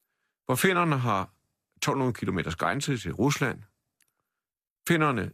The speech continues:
de har opretholdt deres territorialforsvar, som ikke kan true nogen som helst. Udover det eneste, det gør, det er at fjerne en fristende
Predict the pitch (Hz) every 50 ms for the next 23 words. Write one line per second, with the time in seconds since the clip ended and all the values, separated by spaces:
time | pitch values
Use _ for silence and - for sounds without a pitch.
0 | _ - 135 131 113 - - 117 - - - - - 113 87 78 - - 82 80
1 | 78 78 - - 90 73 76 - 101 110 110 123 139 - 117 120 110 - 98 87
2 | - - - _ _ _ _ _ _ _ _ _ _ _ _ - - - 160 160
3 | - _ - 175 202 202 _ _ _ _ _ - 135 117 - - - 131 135 151
4 | 160 - - - 117 120 127 151 175 170 - - 98 98 107 135 131 - - -
5 | - - _ _ _ _ _ _ _ _ _ - 208 233 233 185 147 139 143 139
6 | 143 151 185 220 220 - - 117 92 107 98 - 107 113 120 139 143 - - -
7 | - 139 139 139 127 - - 113 92 78 80 104 131 143 151 156 151 - _ _
8 | _ _ _ _ - 127 131 127 - - - 127 135 135 - - - - 139 127
9 | 123